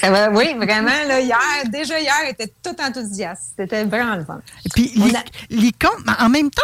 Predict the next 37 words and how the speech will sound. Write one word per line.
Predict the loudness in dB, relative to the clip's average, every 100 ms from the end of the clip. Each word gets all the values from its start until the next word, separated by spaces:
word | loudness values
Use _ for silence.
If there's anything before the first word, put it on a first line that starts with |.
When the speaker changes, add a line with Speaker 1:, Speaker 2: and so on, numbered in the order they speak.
| 0
Speaker 2:
ton | 0 0
quatre, | 0 -2 -2 -4
là, | -6 -4 -4 -4
il | -4
ressemble | -4 -4 0
à | 0
Speaker 1:
Oui. |
Speaker 2:
une | 0
chaise | 0 0 0 0 0
à |
l'envers. | -2 -2 -2 -4 -4 -10 -14 _ _ _ _ _ _ _ _ _ _ -4
Speaker 1:
C'est | -2
en |
plein | 0 0
ça, | 0 -2 -2
c'est | -4
vraiment | -2 0 -2 -2
ça. | -2
Si | -2 -4
tu | -4
prends | -4 -2 0
ton | 2 2
image, | 2 2 -2
tu | -2
la | -2
vires | 0 0
en | 0
envers, | 0 0 0 -2 -2 -8 -10 -18 -4
ça | -2
fait | 0 0
une | 2
quatre, | 0 -2 -4 _ -10
ça, | -4 -2 -2 -4
ça | -4
fait | -2
une | -2
quatre. | 0 0